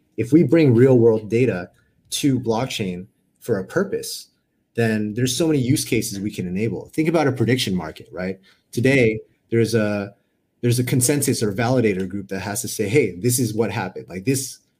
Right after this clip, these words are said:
uh, Switzerland beat France yesterday, right? There's no device that's gonna port that trusted information to the blockchain. It has to be manual, right? But when we start to think about these daos, decentralized autonomous organizations,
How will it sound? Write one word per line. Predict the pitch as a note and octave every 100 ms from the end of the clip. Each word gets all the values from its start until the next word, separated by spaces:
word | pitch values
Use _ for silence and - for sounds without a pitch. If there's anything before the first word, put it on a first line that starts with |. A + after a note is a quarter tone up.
| -
uh, | G2+ F#2+
Switzerland | F#2+ - C#3 D3 C3 A#2
beat | A#2+ B2
France | - A2+ F#2+ - G#2+
yesterday, | A2 - F#2+ - _ _
right? | G#2 A2
There's | A#2+ A#2+
no | C3+ C3 C3 - _ -
device | B2+ B2 B2 A2+
that's | A2 -
gonna | G#2+ G2 F#2 _ _ _ - -
port | - C3+ F#2+
that | G#2+ -
trusted | - B2 A2+ F#2+
information | F#2+ G2 A2 - G2 F2+
to | F#2+
the | G2+
blockchain. | F2+ G#2 G#2 G#2 E2
It | D2+ _ -
has | A#2 A#2+
to | A#2+
be | G#2+
manual, | G2 A#2 B2 E2+ C#2
right? | E2 G#2 A2
But | G#2+ G2 - _ _ _
when | A#2+ A#2
we |
start | A#2 C3 B2+
to | B2+
think | B2 B2+
about | B2 G#2+ G2+
these | G2 F2
daos, | G#2+ A2+ F#2+ D#2+ - - _ _
decentralized | - A#2 A2+ A2+ G#2 G2
autonomous | F#2+ - A2 G#2+ G2
organizations, | - F#2+ F#2 F2+ G2+ A#2+ F#2+ E2